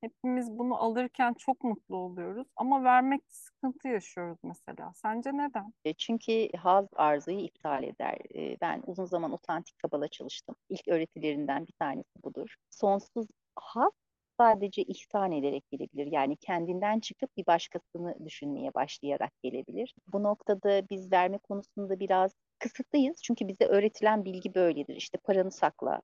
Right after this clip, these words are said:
Speaker 2: bilgini sakla. Herkesle paylaşırsan bir proje gelir aklına. Herkesle paylaşırsan senden önce başkası yapar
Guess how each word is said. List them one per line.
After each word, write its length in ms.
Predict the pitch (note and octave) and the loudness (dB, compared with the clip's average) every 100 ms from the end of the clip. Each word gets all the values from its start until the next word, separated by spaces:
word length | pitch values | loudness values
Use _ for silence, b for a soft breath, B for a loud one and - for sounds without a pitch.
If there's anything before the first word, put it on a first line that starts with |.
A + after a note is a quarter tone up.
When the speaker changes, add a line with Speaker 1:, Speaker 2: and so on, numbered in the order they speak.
| - | -4
Speaker 2:
bilgini 380 | F#3+ F3 F#3 F#3+ | -4 -2 -4 -2
sakla. 500 | - D3+ - A#2+ F3 | 0 0 2 2 4
Herkesle 400 | G3+ - G3 F#3+ | 4 4 0 2
paylaşırsan 680 | G3 F3+ F3+ F#3 - F3 | 4 2 2 -4 0 0
bir 80 | G#3+ | 0
proje 320 | - A#3 A3+ | 4 6 6
gelir 260 | A3 F3 D#3+ | 2 2 2
aklına. 420 | D3+ - E3 B3 | 2 -2 -4 2
Herkesle 440 | C4+ C4 B3 G#3+ | 2 2 -2 -2
paylaşırsan 680 | A3 G#3+ G3+ G#3 A3 - C4 - | 0 2 2 -2 -8 -2 0 2
senden 280 | G#3+ A3+ A3 | 2 2 2
önce 220 | G#3 G#3 | 2 2
başkası 500 | F#3+ - - - F#3+ | 2 -2 -12 -8 -4
yapar 400 | C#3+ - - | -4 -4 -6